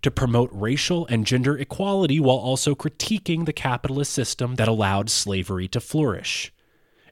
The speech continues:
And while the implicit cultural biases undoubtedly doomed the character of Uncle Tom to later interpretation,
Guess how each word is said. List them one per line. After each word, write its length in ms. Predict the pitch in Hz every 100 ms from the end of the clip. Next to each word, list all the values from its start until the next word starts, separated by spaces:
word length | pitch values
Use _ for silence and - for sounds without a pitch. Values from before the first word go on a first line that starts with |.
| 127
And 120 | 131
while 200 | 143 151
the 160 | 156
implicit 580 | 147 143 214 220 - 226
cultural 480 | - 190 185 196 190
biases 720 | 170 147 151 151 - 165 151 -
undoubtedly 880 | 160 170 127 - 165 208 208 202 190
doomed 480 | 127 185 196 185 151
the 140 | 170
character 520 | - 165 147 - 135
of 100 | 143
Uncle 220 | 131 123 143
Tom 400 | - 120 107 127
to 120 | 123
later 280 | 117 113 117
interpretation, 840 | 113 107 107 - 101 - 95 104